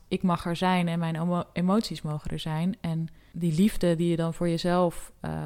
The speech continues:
hebt en laat zien en uit, dat mensen dat ook weer zien en dat dus ook weer, eh, ja, kunnen geven of, of geven aan zichzelf of, of geven aan jou, dat je er eigenlijk meer uit krijgt.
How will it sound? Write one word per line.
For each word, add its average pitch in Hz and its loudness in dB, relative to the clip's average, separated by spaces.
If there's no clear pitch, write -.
hebt 156 -8
en 156 -6
laat 151 -6
zien 165 -2
en 156 -6
uit, 160 -2
dat 170 -2
mensen 175 2
dat 170 0
ook 202 4
weer 170 0
zien 165 -2
en 165 -2
dat 165 -2
dus 170 -2
ook 185 0
weer, 170 -2
eh, 160 -6
ja, 196 6
kunnen 180 4
geven 208 4
of, - -4
of - -4
geven 165 2
aan 165 -2
zichzelf 190 2
of, 160 -4
of 170 -8
geven 165 -2
aan 165 -2
jou, 170 4
dat - -10
je 185 -4
er 180 0
eigenlijk 185 2
meer 180 4
uit 190 0
krijgt. - -8